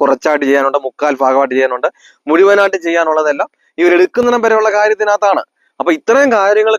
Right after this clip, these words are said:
കൃത്യമായിട്ട് ചെയ്യാൻ സാധിച്ചു കഴിഞ്ഞാൽ ഏത് പേടിയുള്ളവർക്കും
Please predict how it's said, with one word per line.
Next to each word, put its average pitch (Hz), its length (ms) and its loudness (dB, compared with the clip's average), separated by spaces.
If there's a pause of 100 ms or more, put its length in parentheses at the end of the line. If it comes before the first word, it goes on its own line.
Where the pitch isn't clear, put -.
കൃത്യമായിട്ട് 180 760 -2 (100)
ചെയ്യാൻ 160 340 2
സാധിച്ചു 147 380 0
കഴിഞ്ഞാൽ 127 340 0 (840)
ഏത് 220 420 4 (200)
പേടിയുള്ളവർക്കും 160 880 0